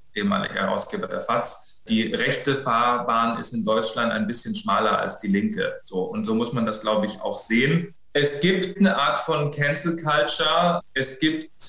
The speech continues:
sehr schnell sehr harte Kritik, die Leute im Kopf schon die Schere ansetzen lässt. Es gibt eine Allensbach-Umfrage zur Meinungsfreiheit in Deutschland.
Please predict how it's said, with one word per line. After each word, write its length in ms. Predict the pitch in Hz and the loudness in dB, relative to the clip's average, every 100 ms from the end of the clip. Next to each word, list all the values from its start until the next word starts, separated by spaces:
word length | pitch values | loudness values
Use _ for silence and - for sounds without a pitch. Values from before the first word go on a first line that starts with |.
| - - | -8 -8
sehr 380 | 127 123 135 147 | -4 0 2 2
schnell 580 | - 143 123 127 143 139 | 2 2 2 4 2 0
sehr 720 | 127 127 135 139 135 - - | 0 2 2 2 2 0 -6
harte 480 | 117 117 131 151 143 | 0 0 2 0 -2
Kritik, 580 | - 123 - 147 151 151 - - | -2 -10 -4 -2 -2 -4 -18 -6
die 80 | 127 | 0
Leute 920 | 127 117 120 139 - 135 131 131 135 - - - | 4 6 6 4 2 2 4 4 2 -4 -16 -14
im 200 | 123 127 | -8 -2
Kopf 280 | 165 165 - | 0 0 0
schon 200 | 143 123 | -2 0
die 100 | 117 | 0
Schere 400 | - 135 143 113 | 2 2 2 0
ansetzen 640 | 101 101 98 98 - 101 | 0 0 0 0 -2 2
lässt. 420 | 98 98 - - - | 4 4 0 -4 -8
Es 120 | - | -6
gibt 240 | 131 - | -6 -4
eine 300 | 127 117 117 | 0 2 2
Allensbach-Umfrage 1500 | 113 120 156 - 143 139 135 139 147 - 127 127 135 131 131 | 2 2 2 0 0 0 0 0 0 0 0 2 2 2 0
zur 680 | 131 127 120 120 117 117 117 | -2 2 4 6 4 4 2
Meinungsfreiheit 800 | 113 117 139 - 131 127 127 120 | 0 0 -2 -4 -2 0 0 0
in 140 | 117 | -2
Deutschland. 640 | 107 110 117 - 123 123 120 | 2 2 2 -2 0 0 -2